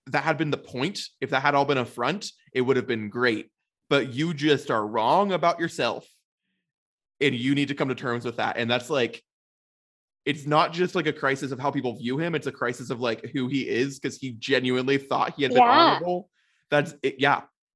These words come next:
Speaker 1: it's rough. <laughs>
Speaker 2: And he's fifty-seven years old, and he's just now realizing this about himself. And he's, like,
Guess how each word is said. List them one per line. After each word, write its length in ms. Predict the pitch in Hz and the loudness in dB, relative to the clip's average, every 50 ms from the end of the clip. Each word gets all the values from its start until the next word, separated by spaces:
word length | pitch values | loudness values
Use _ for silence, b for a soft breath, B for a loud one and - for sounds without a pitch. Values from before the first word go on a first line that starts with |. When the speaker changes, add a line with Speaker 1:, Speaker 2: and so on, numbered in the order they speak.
| _ _ | _ _
Speaker 1:
it's 180 | 143 139 135 | 0 0 0
rough. 260 | 117 - - 123 - _ | 0 -2 -4 -6 -8 _
<laughs> 120 | - - - | -8 -2 0
Speaker 2:
And 80 | 294 320 | 2 2
he's 180 | 330 311 - | 2 0 0
fifty-seven 760 | - - 320 311 320 - 330 330 320 - 294 269 262 302 302 302 | 4 4 4 6 6 4 4 4 6 6 6 8 8 6 4 4
years 220 | 277 269 262 - | 2 0 4 6
old, 280 | 208 202 202 220 254 269 | 6 8 8 8 8 6
and 120 | 233 226 | 4 4
he's 200 | 214 233 208 - | 0 -4 -6 -2
just 280 | _ - 202 202 202 _ | _ 2 2 2 2 _
now 200 | 226 208 202 202 | -2 -2 0 0
realizing 680 | 196 180 170 180 175 180 185 196 208 208 233 233 233 233 | 0 2 2 4 4 4 2 2 0 -2 -4 -6 -4 -2
this 160 | 240 233 262 - | -4 -2 -2 0
about 300 | 226 247 247 247 247 240 | 4 6 6 4 4 2
himself. 500 | 262 254 262 - - 240 247 254 262 - | -2 -4 -2 0 4 6 6 6 4 2
And 120 | 226 208 | 0 -2
he's, 180 | 214 214 202 190 - | -2 -2 -4 -2 0
like, 240 | 185 170 165 - | 0 0 0 -2